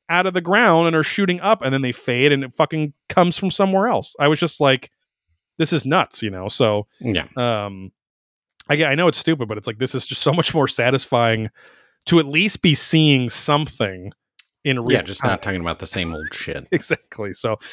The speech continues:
Speaker 2: That coulda,
Speaker 1: uh,
Speaker 2: woulda, shoulda, how it happened. Yeah,
Speaker 1: Right.
Speaker 2: recounting events, they're out there living it.
Speaker 1: Yeah, and,
Speaker 2: Again,
Speaker 1: and
Speaker 2: which is why
Speaker 1: especially
Speaker 2: Hellier is so much fun, 'cause
Speaker 1: Yeah.
Speaker 2: it's like, even that show that sh-, obviously not a lot happens, but, um, you're at least experiencing it with
Speaker 1: Right.
Speaker 2: them.
Speaker 1: Like, when, when the fucking log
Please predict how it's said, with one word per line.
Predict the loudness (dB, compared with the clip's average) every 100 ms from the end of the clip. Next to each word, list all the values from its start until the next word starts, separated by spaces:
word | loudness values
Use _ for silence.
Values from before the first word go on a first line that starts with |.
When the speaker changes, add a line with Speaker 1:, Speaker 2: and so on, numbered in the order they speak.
| -20 -12 -6
Speaker 2:
That | 0
coulda, | 2 2
Speaker 1:
uh, |
Speaker 2:
woulda, | 0 -4 -4
shoulda, | -2 0 0
how | 0 -2
it | -2
happened. | -4 -6 -10 -6
Yeah, | -2
Speaker 1:
Right. | 0
Speaker 2:
recounting | 0 0 -2 0 0
events, | 0 -2 -6 -4
they're | -2 -2
out | -2
there | -6 -8 -8
living | -10 -10 -12
it. | -18 _ -2
Speaker 1:
Yeah, | 0
and, | 0 -2 -2
Speaker 2:
Again, | 0
Speaker 1:
and | 0
Speaker 2:
which | 2
is | 2
why | 2
Speaker 1:
especially | 0 0 0 0
Speaker 2:
Hellier | -2
is | -2
so | -4
much | -4 -8
fun, | -6 -6 -6 -6
'cause | -4
Speaker 1:
Yeah. | -4
Speaker 2:
it's | -6
like, | -6 -6 -10 _ _ -2
even | 0 2
that | 0 -2
show | -4 -6
that | -8 -12
sh-, | -14 -10
obviously | -10 -12 -10
not | -8 -8 -4
a |
lot | -2 0
happens, | 0 0 2 0
but, | 0 -2 -2 -4 _ _ _ _ _ -10
um, | -10 -10 -12
you're | -8 -6
at | -4
least | -6 -6
experiencing | -6 -6 -4 -4 -4 -6 -8
it | -6 0
with | 0
Speaker 1:
Right. | -2
Speaker 2:
them. | -16 -8
Speaker 1:
Like, | -4 -2 0
when, | -2 -2
when | -4 -4
the | -2
fucking | -2 0 -2
log | -2 0 4 4 2